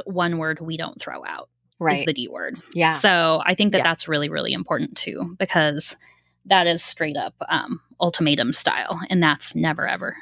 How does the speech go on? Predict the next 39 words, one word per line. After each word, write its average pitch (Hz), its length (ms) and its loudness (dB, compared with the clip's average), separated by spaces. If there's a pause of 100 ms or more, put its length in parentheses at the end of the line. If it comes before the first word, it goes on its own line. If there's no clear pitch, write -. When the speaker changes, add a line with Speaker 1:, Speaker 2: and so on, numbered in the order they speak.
(140)
Speaker 1:
ever 170 80 2
Speaker 2:
Yes. - 500 -2
Speaker 1:
good. - 140 0
Speaker 2:
I 185 140 4
Speaker 3:
That, 185 160 0
Speaker 2:
will 185 100 6
Speaker 1:
um, 202 180 6
Speaker 2:
fully 190 300 2
Speaker 3:
that's 185 80 4
never 180 140 2
Speaker 2:
admit 180 120 4
Speaker 3:
been 165 80 4
our 151 80 4
Speaker 2:
I 151 40 4
was 175 80 0
Speaker 3:
style 139 300 4
either. 180 280 4
Speaker 2:
a, 175 140 -2 (260)
I 196 160 4
was 185 240 0
a 185 220 2
D 185 420 0 (100)
th-, - 180 -14
word 185 460 0
thrower 190 560 4
before 170 360 2
children, 180 520 0 (560)
and, 165 560 4
um, 151 720 0 (760)
that - 200 2
was 175 100 2
a 165 60 2
lot 156 380 4
that 160 80 2
I 151 80 4
had 147 220 0
to 165 140 0
work - 320 -2
on. 156 300 -4